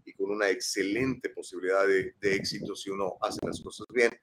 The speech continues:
Pero estas nuevas generaciones como que no aprecian lo que tienen. ¿Y sabe qué? No es culpa de ellos, es culpa de nosotros, que no les decimos, "Hey, hey, hey, hey, hello".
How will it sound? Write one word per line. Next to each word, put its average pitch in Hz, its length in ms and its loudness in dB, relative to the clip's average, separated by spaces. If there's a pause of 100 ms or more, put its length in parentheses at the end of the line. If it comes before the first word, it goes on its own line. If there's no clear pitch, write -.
(520)
Pero 131 320 8
estas 127 240 0
nuevas 185 260 2
generaciones 156 580 2
como 127 220 -4
que 104 140 0
no 117 240 -2
aprecian 135 560 0
lo 107 140 -2
que - 100 -20
tienen. 135 420 -4 (540)
¿Y 101 100 -10
sabe 160 300 2
qué? 196 400 0
No 113 240 -6
es - 120 -6
culpa - 320 -14
de - 180 -6
ellos, - 500 -12 (100)
es - 120 -18
culpa - 300 -8
de - 80 -4
nosotros, - 680 -10
que - 60 -6
no - 100 -2
les 127 140 -4
decimos, 127 360 -2
"Hey, 170 460 6 (360)
hey, 190 280 4
hey, 170 420 8
hey, - 140 4
hello". 302 760 8